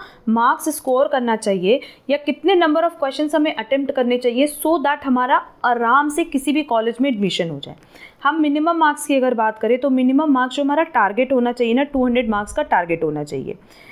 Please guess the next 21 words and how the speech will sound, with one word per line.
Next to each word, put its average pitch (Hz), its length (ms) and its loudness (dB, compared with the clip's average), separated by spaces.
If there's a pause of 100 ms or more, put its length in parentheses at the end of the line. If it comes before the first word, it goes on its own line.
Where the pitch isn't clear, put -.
(160)
क्योंकि 269 220 0
अगर 294 140 0
आप, 311 240 -2
अ, 233 100 2
टू 226 160 -2
थाउजेंड 269 320 0
ट्वेंटी 262 240 2
फ़ोर 254 200 0
का 262 100 -4
पेपर 247 240 -2
पैटर्न 240 280 -2
देखोगे 220 340 0
ना, 240 140 -2 (320)
तो 554 60 0
उसके 262 360 0
according, 240 680 0
अ, 196 160 0
जो 226 160 0
हाईएस्ट 247 540 -2
मार्क्स 220 420 0
गए 175 160 0